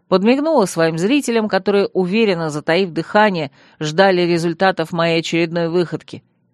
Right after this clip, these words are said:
Говорят, особо предприимчивые на просторах Мирлинга даже играли на тотализаторе, пытаясь угадать, придет мне конец на этот раз или опять пронесет.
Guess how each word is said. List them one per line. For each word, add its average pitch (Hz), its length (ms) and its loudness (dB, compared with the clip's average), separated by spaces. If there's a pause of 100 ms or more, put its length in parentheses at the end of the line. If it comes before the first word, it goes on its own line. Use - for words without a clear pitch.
(460)
Говорят, 226 540 4
особо 220 380 2
предприимчивые 220 880 2
на 190 100 0
просторах 202 560 0
Мирлинга 214 580 2
даже 196 380 2
играли 196 380 2
на 196 180 -4
тотализаторе, 202 920 0 (260)
пытаясь 180 420 4
угадать, 180 520 2
придет 190 500 0
мне 170 160 -4
конец 160 420 -2
на 151 140 0
этот 151 240 -4
раз 143 380 -2
или 262 180 2
опять 160 380 2
пронесет. 139 640 -6